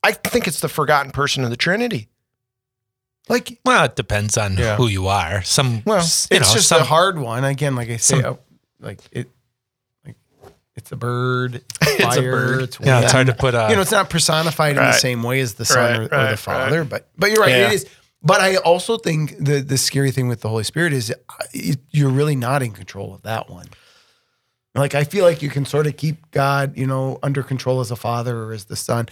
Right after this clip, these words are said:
Speaker 3: but, <laughs> you know, it's, uh, it, well, there's a series called The Wild Goose.
Speaker 1: Oh, yeah.
Speaker 3: And it's about the Holy Spirit.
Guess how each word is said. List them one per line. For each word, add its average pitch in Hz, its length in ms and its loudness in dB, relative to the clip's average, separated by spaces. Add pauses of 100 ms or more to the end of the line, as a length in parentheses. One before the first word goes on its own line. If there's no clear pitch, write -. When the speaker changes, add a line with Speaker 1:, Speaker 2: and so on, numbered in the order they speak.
(220)
Speaker 3:
but, - 160 -2 (420)
<laughs> - 320 -20
you 165 100 0
know, 131 220 0 (260)
it's, - 260 -2
uh, 123 180 0 (100)
it, 120 200 -6 (400)
well, 139 200 2
there's 131 220 -2
a 127 60 -2
series - 320 -2
called 117 260 -4
The 131 80 0
Wild 117 400 -4
Goose. 151 460 -6 (400)
Speaker 1:
Oh, 123 140 4
yeah. 107 180 0
Speaker 3:
And 135 80 4
it's 127 100 -4
about 120 160 -2
the - 100 -8
Holy 123 120 -2
Spirit. 160 340 -4